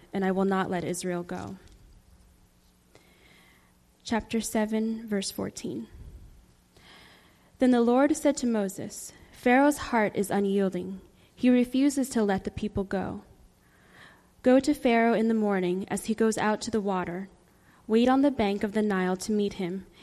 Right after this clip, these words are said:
and take in your hand the staff that was changed into a snake. Then say to him, 'The Lord, the God of the Hebrews, has sent me to say to you, "Let my people go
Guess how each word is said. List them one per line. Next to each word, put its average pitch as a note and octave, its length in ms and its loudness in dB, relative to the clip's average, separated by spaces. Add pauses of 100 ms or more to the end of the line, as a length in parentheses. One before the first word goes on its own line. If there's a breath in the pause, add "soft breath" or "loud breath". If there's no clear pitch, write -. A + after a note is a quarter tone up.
(140 loud breath)
and G#3 120 -2
take C4 300 0
in C#4+ 80 2
your C4+ 200 2
hand F#3+ 480 -2
the G3+ 60 -4
staff G#3 460 -2
that - 140 -2
was G#3+ 160 -2
changed G3 420 0
into F#3+ 240 -2
a F#3 80 0
snake. - 540 -8 (840 soft breath)
Then A#3 140 0
say B3+ 220 2
to B3+ 120 0
him, F#3+ 380 -6 (560 soft breath)
'The A3 100 2
Lord, A#3 380 4
the D4 100 4
God A3+ 260 2
of B3 120 2
the C4+ 80 4
Hebrews, F#3+ 640 0
has G#3+ 240 0
sent A3+ 180 0
me G#3 160 0
to G#3+ 140 -4
say A3+ 260 0
to A3 160 -6
you, G#3+ 280 -8 (600 soft breath)
"Let A#3+ 240 4
my C4 200 4
people B3 360 0
go F#3 460 -4